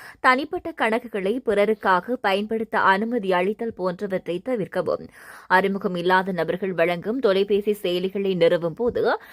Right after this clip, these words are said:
இணைய இணைப்புகளை பயன்படுத்தும் போது பாதுகாப்பு நடவடிக்கைகள் குறித்து கவனம் செலுத்தி சாதனத்தின் அனுமதி வழங்குவதை தவிர்க்கவும். சமூக ஊடகங்களை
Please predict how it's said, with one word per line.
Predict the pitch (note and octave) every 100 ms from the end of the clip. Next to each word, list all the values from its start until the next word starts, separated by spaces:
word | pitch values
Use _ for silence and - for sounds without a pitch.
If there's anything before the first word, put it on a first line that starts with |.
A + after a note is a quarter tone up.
| - -
இணைய | C4+ C#4 G#4 G4+
இணைப்புகளை | F4 D4 C4 C4 A3
பயன்படுத்தும் | A#3 G3+ G#3 G#3+ A3+ A3+ G#3+
போது | E3+ - C4
பாதுகாப்பு | B3 G3 G3 C4 C#4+ C4+ B3+
நடவடிக்கைகள் | F#3+ F#3+ G3+ G3 F#3 F#3 E3+
குறித்து | D3+ G#3+ - F2+ - - - -
கவனம் | - F#3+ G#3 G#3
செலுத்தி | G3 E3 - B3+ D4+
சாதனத்தின் | G#3 G3 G3+ G#3+ G3+ G#3+
அனுமதி | - F#3 B3 C#4+ C4
வழங்குவதை | F#3+ F#3 A#3+ C4+ C4 F3+
தவிர்க்கவும். | F3+ C4+ A3 - F3+ G2 - - - - -
சமூக | - G3+ G3+ A#3+ F#3+
ஊடகங்களை | F#3 F#3+ G3 F#3+ F#3+